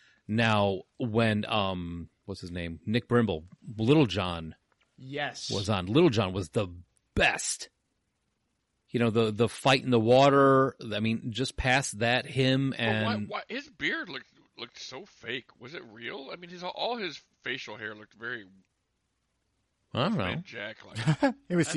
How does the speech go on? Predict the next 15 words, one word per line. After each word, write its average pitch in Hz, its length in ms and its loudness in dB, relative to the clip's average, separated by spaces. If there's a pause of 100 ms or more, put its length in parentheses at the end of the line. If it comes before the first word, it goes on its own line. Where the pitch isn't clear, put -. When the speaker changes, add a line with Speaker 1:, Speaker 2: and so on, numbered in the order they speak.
Speaker 4:
C 101 60 -8
G - 80 -6
I. 78 120 -6
Speaker 2:
a, 87 40 -14 (540)
that's - 200 -8
a 220 80 -2
weird 143 500 -10
take. 135 360 -10 (140)
Speaker 1:
Yeah, 143 260 6
I 120 120 4
mean, 131 100 4
it's 120 120 0
Speaker 3:
Right? 190 220 6
It 254 140 0
just, 247 220 -8